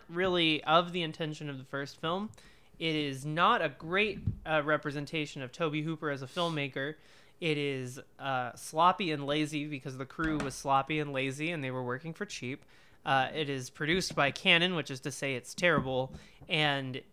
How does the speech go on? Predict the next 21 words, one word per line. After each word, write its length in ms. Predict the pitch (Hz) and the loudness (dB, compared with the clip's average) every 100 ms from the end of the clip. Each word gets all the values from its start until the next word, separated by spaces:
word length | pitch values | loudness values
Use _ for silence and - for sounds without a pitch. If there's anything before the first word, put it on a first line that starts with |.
| - | -8
uh, 360 | 139 123 117 104 - | -4 -2 -4 -8 -10
Dennis 280 | 147 170 170 | -6 -4 0
Hopper's 360 | 160 151 151 143 | 4 4 4 -2
in 100 | 143 | -4
it 100 | 127 | -4
and 120 | 135 | -4
doesn't 260 | 139 135 135 | -4 -4 -6
give 120 | 127 | -6
a 60 | 120 | -6
fuck, 380 | - 156 156 - - - | 2 2 2 -6 -14 -10
which 180 | 151 | -8
is 80 | 135 | -8
kind 180 | - 180 | -2 0
of 80 | 156 | 0
funny. 320 | - 147 139 | 0 0 0
So 300 | - - 175 | -2 2 4
it's 220 | 175 - | 2 -2
kind 180 | - 269 | 2 4
of 60 | 277 | 4
s-, 200 | - - | 0 -4
it 140 | 165 | -8